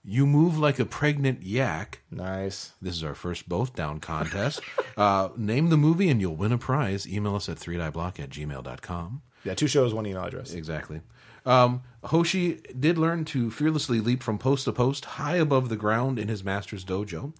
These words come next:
Speaker 1: or, you know, big loft apartment, whichever.
Speaker 2: Oh, yeah, whichever works, yeah. <clears throat>
Speaker 1: Um, of course, he's a ninja. He has a katana. He's gonna stab you, so he comes with stab.
Speaker 2: Nice.
Speaker 1: And a bombardier.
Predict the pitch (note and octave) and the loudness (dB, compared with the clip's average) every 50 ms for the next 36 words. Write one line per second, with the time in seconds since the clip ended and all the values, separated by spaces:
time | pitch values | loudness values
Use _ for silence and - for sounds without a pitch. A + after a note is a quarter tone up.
0 | - _ _ _ _ - F#2 F#2+ G2 F2+ F2+ F2+ - _ _ - F#2+ F2+ D#2+ D#2 | -20 _ _ _ _ -8 -4 -4 -2 -4 -4 -8 -12 _ _ -12 -10 -8 -8 -8
1 | D2 D2+ _ _ _ _ _ _ - F2+ E2 E2 E2+ E2+ E2+ E2 - - - - | -8 -10 _ _ _ _ _ _ -8 -8 -6 -4 -4 -4 -4 -4 -6 -10 -12 -8
2 | D#2+ C#2+ - C#2+ G2+ C3+ C3+ A#2 F2+ - - E2+ D2+ D#2+ G#2+ B2+ - E3 D#3 E3 | -8 -8 -6 -6 -8 -8 -8 -10 -12 -8 -8 -8 -8 -8 -6 -2 -2 0 0 2
3 | E3+ E3 D#3 D#3 A2 G#2 F#2+ A2 D#3+ F3 F3 D3 F#3+ E3+ D3 A#2 - _ _ - | 0 2 2 2 0 0 0 0 0 2 2 2 2 0 -2 -4 -6 _ _ -20
4 | - - _ _ _ _ - - C#3 C#3 C3 C3 B2+ - C3 C3 - - - D3 | -20 -20 _ _ _ _ 0 4 4 4 4 4 0 -2 -4 -6 -2 2 2 2
5 | C#3+ C#3 - - - C#3+ C#3 B2 A#2+ B2+ C3 C3+ C#3 C#3 C#3+ A#2+ B2+ A2 G2 G2 | 2 2 -2 -8 -4 -2 0 0 2 2 2 2 2 0 0 0 0 -2 -2 -4
6 | G2+ - A2 - - A#2 B2 B2+ B2 A2+ A#2 G2 G2 G#2+ G#2 A2 - - A#2+ A2 | -4 -4 -4 -2 0 2 2 2 2 0 -2 -2 -2 -2 -4 -4 -2 -2 0 0
7 | G#2 G2 G#2+ A#2+ B2 - G2+ F#2 - G#2 F#2+ G2 G#2+ A#2+ - - - G#2 G2 G2+ | 0 0 0 -4 -4 -4 -6 -4 -4 -4 -6 -4 -6 -8 -8 -4 -2 -2 -2 -2
8 | C3+ - - - - - - - - - - - _ - C3+ C3+ C#3 C#3+ C#3 C3+ | -4 -8 -12 -18 -16 -12 -10 -8 -8 -8 -10 -14 _ -2 2 4 4 4 4 2
9 | C3 - - - - - - - B2 - - _ - A2 G2 A#2 G#2+ A#2+ B2+ B2 | -2 -6 -18 -20 -20 -18 -14 -14 -14 -14 -16 _ -8 0 2 4 4 4 4 2
10 | A#2+ A#2+ A2+ G#2+ F2+ D#2 - | 0 0 0 0 0 -2 -4